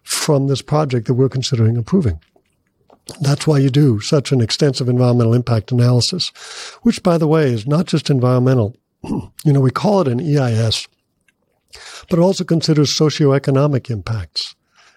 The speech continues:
environmental justice impacts. Lots of different kinds of impacts are part of that review. And the federal government spends literally years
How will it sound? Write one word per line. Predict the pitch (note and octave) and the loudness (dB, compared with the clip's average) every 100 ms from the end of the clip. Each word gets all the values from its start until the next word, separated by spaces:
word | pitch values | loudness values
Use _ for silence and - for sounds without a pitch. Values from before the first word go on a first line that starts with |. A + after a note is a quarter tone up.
| - | -2
environmental | B2 D#3+ D#3 D#3+ | 0 0 2 0
justice | C3+ D3 C#3+ - A2+ - | 0 -2 -2 -4 -4 -4
impacts. | A2+ A2+ A#2 - - - _ _ - | -4 -6 -8 -8 -10 -10 _ _ 0
Lots | F#3 - | 0 0
of | F3 | -2
different | D#3 - C#3+ | -2 -2 -2
kinds | - C3 | 0 0
of | A2+ | 2
impacts | B2 A#2+ A2 - | 2 2 0 -2
are | |
part | - - C#3 | -2 0 0
of | A#2 | 0
that | A#2 C3+ | -2 0
review. | G#2 A#2 G#2+ - - - - | 2 4 2 -2 -14 -20 -4
And | D3+ | -2
the | |
federal | - G#3 E3 | 0 0 2
government | D3+ C#3 | 0 0
spends | - C#3 B2 - - | -2 0 0 -2 0
literally | A#2+ D#3+ E3 D3+ | 2 4 2 2
years | B2+ G2+ C#3+ A2 G#2 - | 0 2 2 0 -2 -10